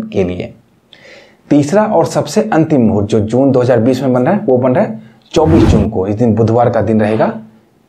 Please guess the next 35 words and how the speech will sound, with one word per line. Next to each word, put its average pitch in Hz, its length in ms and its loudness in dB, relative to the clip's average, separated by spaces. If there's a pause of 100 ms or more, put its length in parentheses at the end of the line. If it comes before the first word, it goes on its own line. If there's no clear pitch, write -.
(640)
आषाढ़ 135 320 0
मास 131 220 -2
की 226 280 -2
शुक्ल - 340 0
पक्ष 135 260 -4
की 220 120 0
तृतीया 110 380 0
तिथि 98 280 -4
रहेगी। 87 380 -6 (320)
नक्षत्र 165 420 0
पुष्य 147 360 -2
रहने 151 200 0
वाला 147 220 2
है 220 220 -2 (640)
और 180 280 -2 (140)
शुभ 180 240 0
मुहूर्त 156 320 0
जो 165 180 4
रहेगा 160 280 2
इस 151 80 2
दिन 214 320 0 (220)
वो 143 100 4
रहने 156 180 -2
वाला 170 160 2
है 202 60 2
सुबह 147 320 0
के 170 180 -2
पाँच 143 360 -2
बजकर 143 340 0 (320)
चौबीस 127 360 0
मिनट 127 120 0
से 123 100 -2
लेकर 190 320 0 (680)
दस 135 300 0
बजकर 120 400 -2